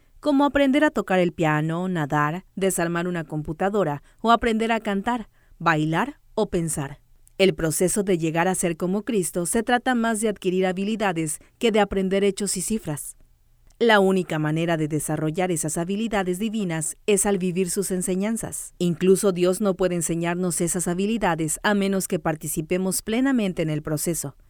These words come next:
con todas las pruebas y los errores que son inherentes al aprender una habilidad mediante la práctica.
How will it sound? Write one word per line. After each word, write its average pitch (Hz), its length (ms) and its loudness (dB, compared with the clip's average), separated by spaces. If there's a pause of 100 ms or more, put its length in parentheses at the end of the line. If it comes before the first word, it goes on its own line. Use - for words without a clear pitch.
(100)
con 185 240 0
todas 196 340 0
las 170 200 -4
pruebas 160 420 0
y 190 80 2
los 190 160 0
errores 214 420 0
que 190 140 0
son 214 220 0
inherentes 214 720 0 (240)
al 220 160 6
aprender 214 480 2
una 233 160 0
habilidad 175 480 0
mediante 175 440 -2
la 147 120 -2
práctica. - 580 -8